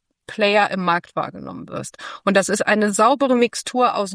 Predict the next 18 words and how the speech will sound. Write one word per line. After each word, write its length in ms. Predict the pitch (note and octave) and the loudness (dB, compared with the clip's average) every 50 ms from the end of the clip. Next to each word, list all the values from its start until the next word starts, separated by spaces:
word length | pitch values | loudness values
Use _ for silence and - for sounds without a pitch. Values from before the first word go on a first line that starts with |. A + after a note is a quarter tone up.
| F#3+ F#3 | -10 -8
guten 560 | G#3+ C4 - - B3+ A#3+ A#3 A#3 A3+ G3 G3 | -8 -8 -6 -6 -6 -4 -4 -4 -6 -6 -8
digitalen 720 | A#3+ A3+ A#3+ A#3 - - G3+ G#3 G3+ G3+ G3+ G3+ G3+ F#3 | -6 -6 -6 -8 -8 -4 -2 -2 -2 0 -2 -4 -6 -8
Themen. 400 | - G3+ G3+ F#3+ F#3+ F#3+ F#3+ G3 | -8 -8 -6 -6 -6 -6 -6 -6
Das 180 | G3 F#3 F#3 - | -6 -6 -8 -8
ist 120 | G#3 - | -6 -6
aber 320 | G3+ F#3+ - F#3+ - - - | -6 -4 -2 -4 -4 -4 -4
eine 320 | F#3+ F#3+ F#3 F3+ F3+ F3+ | -6 -4 -4 -4 -6 -6
vor 180 | - - G3 - | -6 -4 -4 -2
allem, 220 | - F#3 F#3+ F3+ | -2 -2 -4 -4
also 220 | - F3+ F3 F3 - | -6 -4 -6 -6 -6
mit, 260 | F3+ E3+ E3 E3 - | -4 -6 -6 -6 -8
mit 260 | - - F#3+ F3 F3+ - _ _ | -10 -6 -6 -6 -6 -6 _ _
Keywords 480 | - - A#3 A3 F#3+ G3 F#3+ F#3+ - - | -8 -6 -6 -4 0 2 2 2 2 0
und 240 | F3+ E3+ E3 E3+ F3 | -2 -2 -2 -2 -2
natürlich 460 | F3 F3 - - F#3+ F#3+ F3+ - - | -2 -4 -4 -4 -6 -6 -6 -6 -8
auf 80 | F3+ - _ | -10 -10 _
Prompts 320 | - F#3 F3+ F#3+ F#3 - - | -2 -2 -2 -2 -4 -6 -8
ausgerichtete, 800 | E3+ F3+ - - G3 F3 F3+ F3 - - E3 - - F3 E3+ | -8 -8 -8 -10 -12 -12 -12 -12 -10 -10 -10 -8 -6 -6 -6